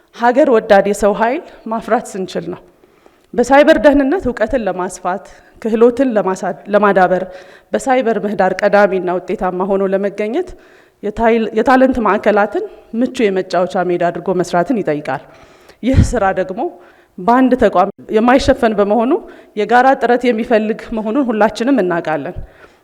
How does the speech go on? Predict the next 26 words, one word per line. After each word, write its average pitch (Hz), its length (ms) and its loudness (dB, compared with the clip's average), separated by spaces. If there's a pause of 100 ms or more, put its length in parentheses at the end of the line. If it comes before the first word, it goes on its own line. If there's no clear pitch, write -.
ለዚህም 254 460 2
ማሳያ 214 400 0
የሚሆነው 202 520 0 (480)
የኢትዮጵያ 214 440 -2
አርቲፊሻል 233 400 2
ኢንተለጀንስ 208 560 -6
ኢንስቲትዩት 190 540 -10
የጀመረው 175 520 -4
የታለንት 175 460 -6
ልማት፣ 160 400 -4 (460)
የስራና 233 380 2 (100)
ክህሎት 226 340 0
ሚኒስቴር 208 340 -4
በታዳጊዎች 196 720 0
ላይ 202 160 0
የሚሰሩት 185 560 -4
ስራና 196 400 -2 (560)
በሌሎች 247 480 0 (140)
ዩኒቨርሲቲዎች 202 640 2
የሚሰሩ 196 520 0 (640)
ታለንት 233 440 2 (180)
ያላቸው 202 480 4
ልጆችን 190 420 -2
የመመልመልና 180 640 0
የማሰልጠን 170 640 -4
ስራ 190 160 -4